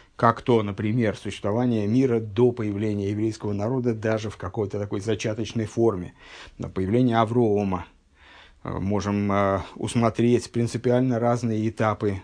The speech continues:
в последовательности Авроам, Ицхак, Янкев. Авроам, Ицхак, Янкев «Колено». Можем рассмотреть, э, период праотцов отдельно и увидеть в нем там свой, какую-то свою специфику.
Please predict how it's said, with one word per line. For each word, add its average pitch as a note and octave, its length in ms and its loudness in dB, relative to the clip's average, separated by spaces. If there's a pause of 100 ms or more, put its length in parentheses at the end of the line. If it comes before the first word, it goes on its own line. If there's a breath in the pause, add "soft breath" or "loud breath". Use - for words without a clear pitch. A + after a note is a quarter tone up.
в - 100 -14
последовательности G#2 680 -2
Авроам, A2 400 2
Ицхак, A2+ 440 -4
Янкев. G#2+ 580 -2 (600 loud breath)
Авроам, A2 420 2
Ицхак, A2 300 -4
Янкев A2 480 -2
«Колено». G#2 600 0 (560 loud breath)
Можем A#2 320 0
рассмотреть, A#2 840 0 (160)
э, A2 160 0
период A#2+ 400 2
праотцов B2 640 2
отдельно G#2 640 0
и G#2 60 0
увидеть G2+ 540 -4
в G2 80 -4
нем G2+ 280 -2
там F#2 180 -6
свой, F2 500 -4
какую-то - 380 -12
свою G2+ 380 -4
специфику. G#2 720 -4